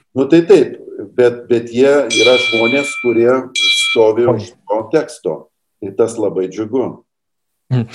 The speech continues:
Speaker 2: Gerai, jau skamba varpai, matau pas jus. Jeigu dar vieną klausimą galima, i-, ir tada užbaigsim pokalbį. A, tai tas pats klausimas, kurį mes, e, su Tomu ir kunigu Algirdu Toliatu kėlėm šią savaitę, kaip būti ta druska? Tai yra, kaip, e,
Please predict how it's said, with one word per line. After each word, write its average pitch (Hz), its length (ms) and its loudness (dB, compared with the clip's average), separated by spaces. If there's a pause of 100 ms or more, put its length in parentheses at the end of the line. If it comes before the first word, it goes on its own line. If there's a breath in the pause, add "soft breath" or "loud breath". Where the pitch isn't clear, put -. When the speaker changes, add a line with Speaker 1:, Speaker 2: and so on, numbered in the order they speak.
(260 loud breath)
Speaker 2:
Gerai, 147 120 0
jau 123 80 0
skamba 160 320 2
varpai, 139 240 2
matau 151 240 2
pas 139 140 -6
jus. 175 100 -6
Jeigu 175 160 2
dar 180 140 2
vieną 196 180 4
klausimą 160 420 -2
galima, 175 500 0 (340)
i-, 135 220 -10
ir 139 160 -2
tada 143 340 0
užbaigsim 131 480 -4
pokalbį. 123 400 -2 (560 loud breath)
A, 135 360 2
tai 196 260 0 (140)
tas 180 160 -4
pats 214 160 -4
klausimas, 185 480 -4
kurį 180 180 -2
mes, 160 300 -2
e, 135 220 -2
su 135 160 -8
Tomu 160 300 -2
ir - 80 -6
kunigu 139 360 -2
Algirdu 135 320 -4
Toliatu 120 420 -2
kėlėm 120 320 -2
šią 120 140 -6
savaitę, 151 540 -2 (220)
kaip 170 220 0
būti 160 260 0
ta 156 220 0 (140)
druska? 131 600 -4
Tai 113 140 -4
yra, 139 140 2 (360 loud breath)
kaip, 160 240 -4
e, 143 300 2